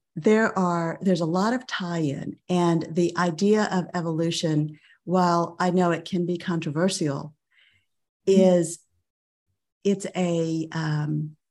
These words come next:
Speaker 1: it's an underpinning for how we understand the world.
Speaker 2: Mm-hmm.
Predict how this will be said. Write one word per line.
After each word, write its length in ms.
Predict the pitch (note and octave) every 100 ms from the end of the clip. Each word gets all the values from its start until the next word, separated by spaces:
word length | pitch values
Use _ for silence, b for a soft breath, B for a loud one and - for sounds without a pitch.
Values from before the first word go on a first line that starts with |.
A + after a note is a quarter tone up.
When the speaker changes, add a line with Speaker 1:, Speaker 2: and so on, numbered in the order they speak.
| _ _ -
Speaker 1:
it's 160 | G3 F#3+
an 140 | -
underpinning 760 | G3 A3+ G#3 F3+ F#3 D3+ C#3 D3
for 100 | E3
how 220 | E3 F3
we 180 | F3 D#3
understand 600 | D#3 D#3+ D#3 D#3 D3+ C#3+
the 60 |
world. 440 | C3+ C3+ - - - _ _ _
Speaker 2:
Mm-hmm. 220 | D#3+ C#3